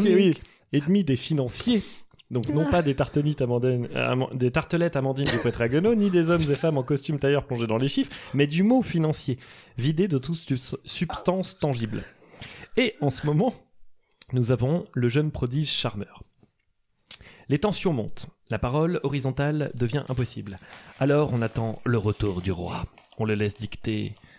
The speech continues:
Speaker 2: sa parole, on s'en remet à son jugement implacable, sa parole devient décision.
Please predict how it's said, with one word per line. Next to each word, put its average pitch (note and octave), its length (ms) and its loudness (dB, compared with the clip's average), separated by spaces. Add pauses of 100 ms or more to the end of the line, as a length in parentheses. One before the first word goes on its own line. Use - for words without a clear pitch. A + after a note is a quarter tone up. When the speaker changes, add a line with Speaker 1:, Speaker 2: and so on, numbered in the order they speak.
(140)
Speaker 2:
sa - 180 -8
parole, A#2 560 0 (240)
on - 80 -4
s'en - 160 -4
remet A2 280 2
à G#2 40 2
son G#2+ 220 0
jugement G#2+ 480 -2
implacable, A#2+ 640 -2
sa A2 180 -4
parole G#2 340 0
devient G2 380 -2
décision. - 440 -4